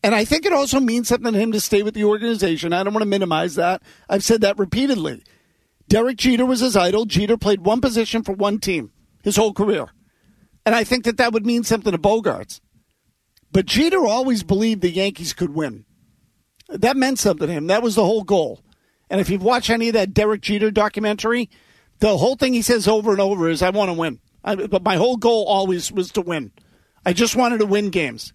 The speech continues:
I wasn't interested in the numbers." And you would have loved that if he played here. You would have loved it. Bogaerts, I think, is cut from the same sort of cloth. So is he now gonna look at it and say, "Look, I'd like to be here, but if we're gonna do it this way, I'm out.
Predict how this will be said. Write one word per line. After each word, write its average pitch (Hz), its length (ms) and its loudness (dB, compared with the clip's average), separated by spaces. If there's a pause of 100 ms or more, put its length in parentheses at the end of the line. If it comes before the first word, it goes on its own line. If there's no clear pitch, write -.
I 208 60 0
wasn't 220 260 2
interested 202 400 -6
in 190 80 -10
the 180 60 -4
numbers." 151 500 -8 (680)
And 196 140 2
you 214 80 4
would 208 140 2
have 165 100 -2
loved 185 480 0
that 143 320 -4
if 185 140 -4
he 190 120 -6
played 170 340 -6
here. 131 260 -10 (340)
You 196 140 4
would 202 100 4
have 180 140 -2
loved 254 300 2
it. - 140 -2 (800)
Bogaerts, 285 520 2
I 262 100 2
think, 247 240 -2
is 220 100 0
cut 226 220 2
from 240 160 -4
the 220 80 2
same 214 300 0
sort 202 200 0
of 180 80 -4
cloth. - 480 -4 (800)
So 240 200 2
is 208 100 0
he 247 120 0
now 294 180 0
gonna 302 180 0
look 247 240 0
at 226 140 2
it 208 100 0
and 175 100 -4
say, 180 460 0 (960)
"Look, 240 200 0
I'd 165 160 0
like 240 220 0
to 233 100 0
be 277 200 2
here, 170 220 2
but 165 200 0
if 180 120 -6
we're 233 120 0
gonna 240 200 0
do 185 160 2
it 165 80 -4
this 220 240 0
way, 185 160 2
I'm 147 140 -2
out. - 320 -2